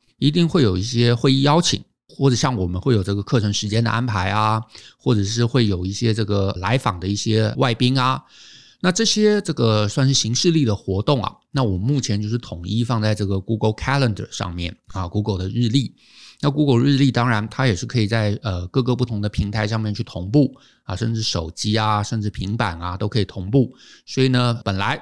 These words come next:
我们就是确保说大家在这个外面啊，因为有些同仁可能会在外面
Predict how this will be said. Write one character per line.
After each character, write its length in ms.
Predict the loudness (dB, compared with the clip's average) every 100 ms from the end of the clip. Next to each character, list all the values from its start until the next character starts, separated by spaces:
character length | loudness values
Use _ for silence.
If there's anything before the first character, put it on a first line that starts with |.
| -4
我 60 |
们 120 | -4
就 120 | -4 -6
是 100 | -6
确 220 | 0 0
保 180 | 0 -8
说 200 | -4 -4
大 100 | -2
家 120 | -4
在 200 | -4 -4
这 140 | -6
个 100 | -6
外 220 | -2 0 0
面 180 | 0 -2 _
啊， 120 | -8 -2
因 60 |
为 120 | 0
有 120 | 0 0
些 160 | -4
同 200 | -4 -4
仁 140 | -4 -6
可 120 | -8
能 120 | -6
会 80 | -4
在 120 | -2
外 180 | 0 -2
面 240 | -2 -4